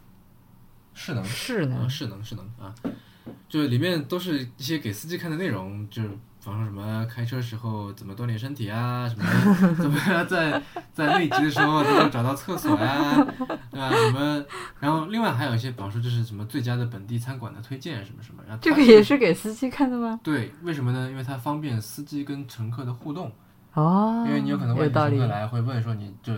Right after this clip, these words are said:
Speaker 1: 对吧，你们这个地方有什么东西好吃啊什么的。
Speaker 2: 嗯，嗯。
Speaker 1: 其实在这个时候，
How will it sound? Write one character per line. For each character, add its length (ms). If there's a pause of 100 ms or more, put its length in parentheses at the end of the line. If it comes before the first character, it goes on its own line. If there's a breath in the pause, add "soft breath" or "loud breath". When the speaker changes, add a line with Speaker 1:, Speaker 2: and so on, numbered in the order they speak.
(120)
Speaker 1:
对 100
吧， 80
你 80
们 100
这 140
个 80
地 180
方 180
有 60
什 60
么 80
东 80
西 60
好 200
吃 220
啊 160
什 100
么 120
的。 160
Speaker 2:
嗯， 420
嗯。 20
Speaker 1:
其 60
实 60
在 100
这 100
个 80
时 140
候， 340